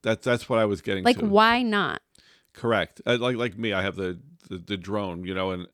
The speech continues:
Speaker 1: I studied for and took the F A A exam to get a drone pilot's li-, I don't need a drones pilot, drone pilot
Speaker 2: <laughs>
Speaker 1: license. I just did it, you know, and, and that type of thing to me is very,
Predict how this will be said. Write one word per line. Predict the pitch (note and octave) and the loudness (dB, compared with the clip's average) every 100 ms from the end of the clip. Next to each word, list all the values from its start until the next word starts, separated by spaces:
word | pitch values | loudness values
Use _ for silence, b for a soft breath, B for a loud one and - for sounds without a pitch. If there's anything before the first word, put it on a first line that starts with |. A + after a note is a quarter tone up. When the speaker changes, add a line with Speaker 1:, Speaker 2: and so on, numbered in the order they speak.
| - | -4
Speaker 1:
I | G2+ | -4
studied | - - A#2+ A#2+ - | -4 0 0 0 -4
for | A2 G#2+ | -2 -2
and | F#2+ F2+ | -2 -6
took | A2 - | -8 -6
the | G2 F#2+ | -2 -2
F | F#2+ | -2
A | G2 F#2 | -2 0
A | F2+ E2+ | 0 -2
exam | E2+ D#2+ F2 E2+ E2+ | -4 -6 -6 -4 -6
to | - E2+ | -10 -4
get | F2 E2+ b b b b b b F#2 | -4 -4 b b b b b b -4
a | |
drone | F2 - G2+ F#2 | -4 -2 -2 -2
pilot's | F2+ F#2 E2 - | -2 0 0 -2
li-, | - | -4
I | A#2+ | -2
don't | C3 | 0
need | A2+ | 0
a | E2 | -2
drones | - D2+ D2+ | -6 -6 -8
pilot, | - C2+ - - - | -12 -10 -8 -10 -14
drone | - - | -8 -4
pilot | - - F4 - | -4 4 4 6
Speaker 2:
<laughs> | D#4+ - | 4 4
Speaker 1:
license. | C4 B3+ - A#3+ B B B B B _ - | 2 2 0 -4 B B B B B _ -2
I | A#2+ | 0
just | A#2 - | 0 -4
did | A2+ E2 | -6 -6
it, | D#2 _ - | -10 _ -12
you | A2+ | -6
know, | G2+ G2 | -4 -4
and, | G2+ G#2 G2 - _ _ _ _ | -4 -6 -8 -16 _ _ _ _
and | G#2+ G#2+ - C#3+ - | -4 -4 -6 -16 -12
that | G#2 F#2+ C3 F3 - C2 _ _ _ - | -8 0 2 2 -2 -14 _ _ _ -10
type | - A#2+ - | -4 -2 -2
of | G#2 | -6
thing | - G#2 G2+ | -4 -4 -4
to | - F#2+ | -8 -6
me | F#2+ F2 | -2 -2
is | E2+ | -4
very, | E2 F#2+ F#2+ F#2 D#2+ | -4 -2 0 -4 -8